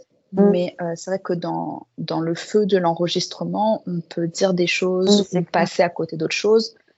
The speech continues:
Speaker 1: Mm.
Speaker 2: Et, euh, et ces, ces personnes sont extrêmement importantes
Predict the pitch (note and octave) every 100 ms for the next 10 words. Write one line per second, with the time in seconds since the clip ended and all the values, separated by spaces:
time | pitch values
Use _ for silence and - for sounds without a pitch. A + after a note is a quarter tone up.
0 | _ _ _ F#3 F#3+ E3+ D#3+ D#3 - -
1 | E3+ - F#3 F3+ F3+ F3+ F3 D#3+ D#3 A3+
2 | A3 D#3+ D#3+ F3+ - - E3+ E3+ E3 D#3
3 | - - - F#3 A3+ A3 -